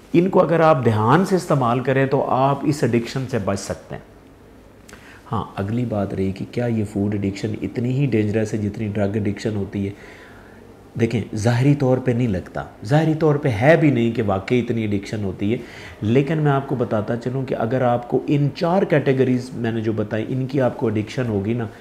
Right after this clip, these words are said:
इससे कई तरह के problems होते हैं। ये एक slow poisoning का प्रोसेस है, यानी कि आप fast food पे भी लगे हो, हाई sugary, हाई salty, food additive वाली अगर आप चीज़ें खाते हैं ना, तो आपके अंदर cardiovascular issue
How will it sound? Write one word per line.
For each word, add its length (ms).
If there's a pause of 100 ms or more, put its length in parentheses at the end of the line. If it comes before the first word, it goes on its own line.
(280)
इससे 340
कई 160
तरह 260
के 120
problems 580
होते 220
हैं। 80
ये 100
एक 100
slow 340
poisoning 540
का 80
प्रोसेस 540
है, 60 (380)
यानी 160
कि 80
आप 180
fast 280
food 240
पे 60
भी 100
लगे 320
हो, 140
हाई 220
sugary, 460
हाई 260
salty, 560 (300)
food 260
additive 380
वाली 220
अगर 160
आप 180
चीज़ें 280
खाते 280
हैं 60
ना, 120 (360)
तो 220
आपके 380
अंदर 280 (460)
cardiovascular 840
issue 460